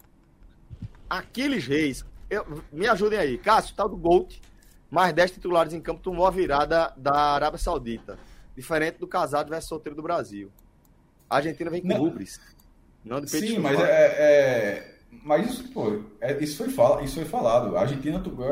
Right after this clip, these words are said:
Speaker 2: inclusive, inclusive, eu enfatizei que os caras estavam sem perder três anos, tomaram uma paulada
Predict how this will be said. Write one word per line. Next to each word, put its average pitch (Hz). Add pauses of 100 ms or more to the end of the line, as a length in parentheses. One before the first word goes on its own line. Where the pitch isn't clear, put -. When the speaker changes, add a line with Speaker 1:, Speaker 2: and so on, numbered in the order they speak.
(120)
Speaker 2:
inclusive, 143
inclusive, 139
eu 175
enfatizei 156
que 156
os 135
caras -
estavam 143
sem 135
perder 131
três 156
anos, 127
tomaram 143
uma -
paulada 151